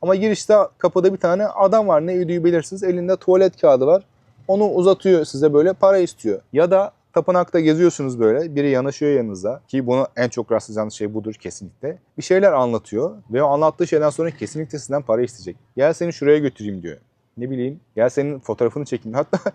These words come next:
<laughs> telefonu elimden almaya çalışanlar var, "Fotoğrafını çekeyim." diye. Her seferinde sizden para isteyecekler. Ha, eğer çok güzel bir yerdir, tek başınızasınızdır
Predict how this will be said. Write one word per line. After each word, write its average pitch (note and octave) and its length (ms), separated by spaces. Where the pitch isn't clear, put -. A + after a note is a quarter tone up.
<laughs> - 180
telefonu D#3+ 320
elimden F3 240
almaya D#3+ 280
çalışanlar D3+ 460
var, A2 80
"Fotoğrafını A#2 440
çekeyim." A#2+ 380
diye. D3 160
Her F3 160
seferinde D3 360
sizden D3 260
para C3+ 200
isteyecekler. G2+ 480
Ha, G#3 300
eğer F#3+ 500
çok G#3 220
güzel G3 340
bir F#3+ 60
yerdir, D#3+ 480
tek C#3+ 200
başınızasınızdır C3+ 920